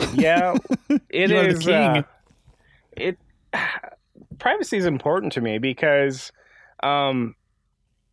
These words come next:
Speaker 1: who knows what inf-, I mean, would, would we, are we okay with, are you okay with the C I A collecting, uh, information on you or the N S A? Let's just go with either one of those. Some, some shadowy government agency collecting information on you.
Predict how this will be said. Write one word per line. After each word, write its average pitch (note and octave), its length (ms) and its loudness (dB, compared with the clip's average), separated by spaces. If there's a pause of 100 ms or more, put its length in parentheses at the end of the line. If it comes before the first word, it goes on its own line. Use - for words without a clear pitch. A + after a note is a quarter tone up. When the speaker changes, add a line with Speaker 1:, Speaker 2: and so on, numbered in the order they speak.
(540)
Speaker 1:
who A3 140 -2
knows G#3+ 380 0
what D3 200 0
inf-, F#3 240 -4
I - 40 -6
mean, F3 320 0 (100)
would, E3 280 0
would F3+ 180 0
we, F3+ 540 2
are D#3+ 140 2
we G3+ 120 4
okay G#3+ 280 2
with, F#3+ 220 0
are E3 100 2
you G3 260 4
okay E3 280 2
with D3+ 120 -2
the C#3 60 -2
C D#3+ 220 0
I C#3 80 4
A B2 180 2
collecting, C3 720 -2 (260)
uh, A#2+ 360 -2
information B2+ 460 -4
on B2 100 -2
you B2 100 -2
or A2+ 120 0
the A2+ 100 0
N A#2+ 140 -2
S A2 160 -8
A? - 240 -8
Let's A2 140 -14
just A2+ 120 -12
go G2 140 -4
with G2 160 -10
either G2+ 220 -6
one D2 120 -8
of A1+ 140 -12
those. - 180 -20 (340)
Some, D#3 380 2
some D3 320 2
shadowy C#3+ 800 2
government C3 480 0
agency A2 460 -4
collecting A#2+ 440 -4
information G#2 500 -10
on B1+ 120 -14
you. - 140 -18